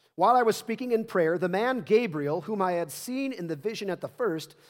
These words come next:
came to me in swift flight at the time of the evening sacrifice. He made me understand, speaking with me and saying, 'O Daniel, I have now come out to give you insight and understanding.' At the beginning of your pleas for mercy, a word went out.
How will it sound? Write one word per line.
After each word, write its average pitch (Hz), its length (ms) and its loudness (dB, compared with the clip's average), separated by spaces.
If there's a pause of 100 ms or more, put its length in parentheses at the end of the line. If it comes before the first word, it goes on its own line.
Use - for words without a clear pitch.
(160)
came 220 300 2
to 170 140 -6
me 151 240 -4
in 151 140 -6
swift 262 440 -8
flight 160 460 -2 (420)
at - 80 -10
the 196 60 -12
time 180 340 0
of 180 80 -2
the 180 160 -8
evening 151 220 -4
sacrifice. 156 760 -4 (1000)
He 156 100 -12
made 214 240 4
me 208 140 2
understand, 170 720 -2 (260)
speaking 214 420 -6
with 165 160 -4
me 160 180 -2
and 165 120 -4
saying, 160 420 -4 (280)
'O 190 220 0
Daniel, 175 540 0
I 160 140 0
have 139 120 -4
now 180 320 2
come 190 200 -6
out 175 300 -2
to 151 80 -12
give 160 200 -2
you 175 140 -6
insight 180 520 -4
and 165 80 -10
understanding.' 151 760 -8 (800)
At - 80 -10
the 180 60 -4
beginning 196 480 0
of 185 100 0
your 165 140 2
pleas 220 420 -8
for 220 140 -6
mercy, 180 420 -4
a 143 80 -4
word 165 380 -6
went 165 160 -6
out. 175 320 -2